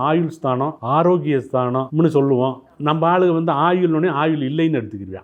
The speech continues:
ஆரோக்கியம்னு ஆரோக்கியம் இல்லைன்னு எடுத்துக்கிடுவேன். இந்த அதே மாதிரி இந்த எட்டாம் இடத்து வந்து பார்த்தீங்கன்னா அந்தரங்கம்னு சொல்லுவேன். ம-, ம-, மறைந்து இருக்கக்கூடிய பொருள் பூரா அங்கே தான் இருக்கும். ஒரு பெரிய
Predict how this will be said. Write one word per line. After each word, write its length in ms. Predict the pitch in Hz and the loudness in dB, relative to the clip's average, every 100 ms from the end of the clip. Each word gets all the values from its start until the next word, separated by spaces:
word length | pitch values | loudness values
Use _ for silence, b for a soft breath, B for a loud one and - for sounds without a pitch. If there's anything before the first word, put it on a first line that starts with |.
| 131 | 0
ஆரோக்கியம்னு 420 | 170 175 156 165 135 143 | 2 2 0 -2 0 0
ஆரோக்கியம் 400 | 143 131 131 123 | 0 0 -2 -2
இல்லைன்னு 320 | 127 135 127 | -2 -2 -2
எடுத்துக்கிடுவேன். 440 | 104 98 98 95 92 | -6 -10 -12 -12 -6
இந்த 120 | 113 107 101 95 95 113 | -2 0 0 -4 -6 -2
அதே 180 | 131 165 170 | 2 2 2
மாதிரி 180 | 156 135 123 | 2 2 2
இந்த 140 | 113 117 | 2 0
எட்டாம் 320 | 127 - 180 160 | 0 0 -2 0
இடத்து 200 | 139 127 | -2 -4
வந்து 160 | 123 127 127 | -6 -6 -2
பார்த்தீங்கன்னா 400 | 117 117 123 135 127 110 113 123 | -2 -2 -4 -2 -2 -4 -6 -2
அந்தரங்கம்னு 600 | 151 190 180 151 143 143 113 | 2 4 4 2 0 -4 -6
சொல்லுவேன். 280 | 92 90 - 127 117 | -8 -8 -10 -8 -2
ம-, 100 | 127 127 123 120 | 0 2 0 -2
ம-, 80 | 113 113 | -4 0
மறைந்து 400 | 127 175 208 202 196 | 2 4 2 2 4
இருக்கக்கூடிய 420 | 170 160 147 151 139 | 2 0 0 0 2
பொருள் 200 | 147 151 | 2 2
பூரா 160 | 160 165 | 0 0
அங்கே 160 | 117 123 | -2 -4
தான் 100 | 127 104 | -4 -6
இருக்கும். 220 | 104 101 139 | -8 2 2
ஒரு 100 | 135 135 | 4 4
பெரிய 180 | 170 | 6